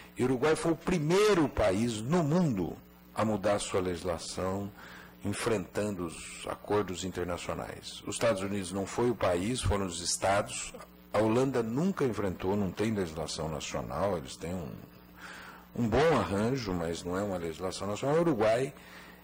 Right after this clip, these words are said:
fez o enfrentamento. Então, é uma regulação que eu defendo que, pro tema de drogas,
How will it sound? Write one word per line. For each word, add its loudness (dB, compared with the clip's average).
fez 4
o 0
enfrentamento. -4
Então, -2
é 4
uma 2
regulação 0
que -6
eu 2
defendo 0
que, -8
pro -6
tema -2
de -6
drogas, -2